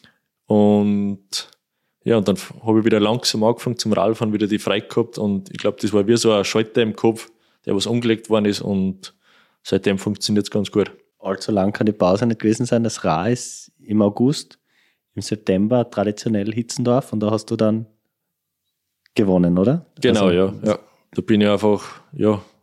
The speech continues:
Speaker 1: hopp oder trop hingefahren und hab mich da bei den Teamfahrern reingehängt.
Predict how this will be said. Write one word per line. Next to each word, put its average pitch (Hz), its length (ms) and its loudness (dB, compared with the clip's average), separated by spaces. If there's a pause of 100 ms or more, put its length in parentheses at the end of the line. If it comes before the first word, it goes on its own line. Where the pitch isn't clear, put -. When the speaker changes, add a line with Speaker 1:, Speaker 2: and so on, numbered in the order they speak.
Speaker 1:
hopp 113 220 -2
oder 107 160 4
trop 110 300 0
hingefahren 127 460 0 (840)
und 98 540 -2 (160)
hab 104 100 -2
mich 101 120 2
da 101 100 4
bei 101 180 0
den 95 240 2
Teamfahrern 107 560 2
reingehängt. 110 580 -2